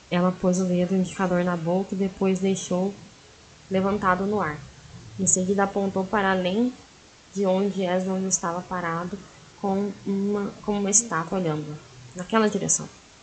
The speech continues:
"Como você sabe todas essas coisas?" Ele perguntou antes de segui-la para o que julgava ser o norte. "Eu li em alguns livros antigos.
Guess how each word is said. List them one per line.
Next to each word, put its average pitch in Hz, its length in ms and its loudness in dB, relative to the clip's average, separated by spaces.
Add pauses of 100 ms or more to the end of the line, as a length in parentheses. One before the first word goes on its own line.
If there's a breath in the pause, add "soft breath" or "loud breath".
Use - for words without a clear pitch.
(320)
"Como 415 160 -4
você 262 180 2
sabe 185 280 -2
todas 180 320 -2
essas 180 260 0
coisas?" 170 520 -2 (400)
Ele 202 180 2
perguntou 196 540 0
antes 233 220 2
de 226 180 0
segui-la 202 480 -2 (440)
para 196 160 0
o 196 40 -6
que 220 160 0
julgava 185 560 0
ser 190 200 -2
o 208 60 -2
norte. 160 400 -8 (1300)
"Eu 220 140 6
li 233 200 6
em 226 120 8
alguns 226 260 4
livros 196 300 0
antigos. 160 560 -4